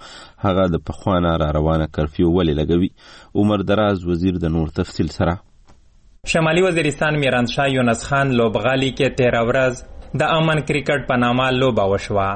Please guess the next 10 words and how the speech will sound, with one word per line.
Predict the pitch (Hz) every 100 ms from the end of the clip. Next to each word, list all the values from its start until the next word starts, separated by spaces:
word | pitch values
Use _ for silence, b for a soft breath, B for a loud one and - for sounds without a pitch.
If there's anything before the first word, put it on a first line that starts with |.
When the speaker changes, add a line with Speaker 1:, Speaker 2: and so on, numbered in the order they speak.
| 107 - -
Speaker 2:
چې | - 135
د | 127
پاکستان | 127 123 123 - 139 135 135
الیون | 123 131 131 131
او | 117 117 117
یو | 135 127
کے | 127 120
الیون | 113 127 131 127 117
ټیمونو | 117 127 131 127
مابین | 110 107 131 131